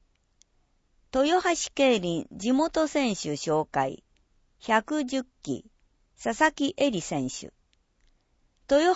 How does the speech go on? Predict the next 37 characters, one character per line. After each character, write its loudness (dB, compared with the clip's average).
橋 -2
市 -10
出 -8
身 -6
の -4
佐 -4
々 0
木 -14
選 -4
手 -8
は、 -2
会 2
社 -2
員 0
と -2
し -8
て -2
就 -6
職 -2
し -8
ま -2
し -12
た -6
が、 -8
新 0
聞 2
で -2
豊 2
橋 -8
競 2
輪 -4
ガ 4
ー 2
ル -4
ズ -10
競 0
輪 -4